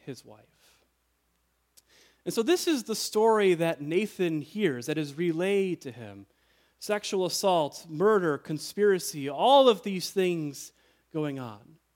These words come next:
And Nathan faces the first real challenge of his career, that even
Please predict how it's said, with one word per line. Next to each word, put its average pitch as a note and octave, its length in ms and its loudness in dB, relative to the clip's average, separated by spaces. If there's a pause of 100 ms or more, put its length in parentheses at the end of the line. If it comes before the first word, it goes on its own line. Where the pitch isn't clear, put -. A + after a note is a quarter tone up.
(760)
And G3+ 160 -2
Nathan D#4+ 380 4
faces A#3+ 560 -2
the G3 120 0
first A#3+ 420 0
real G#3 340 2
challenge F3+ 720 -2
of D3 140 -6
his C#3 340 -10
career, D3 680 -8 (720)
that G3 160 -2
even C4 520 2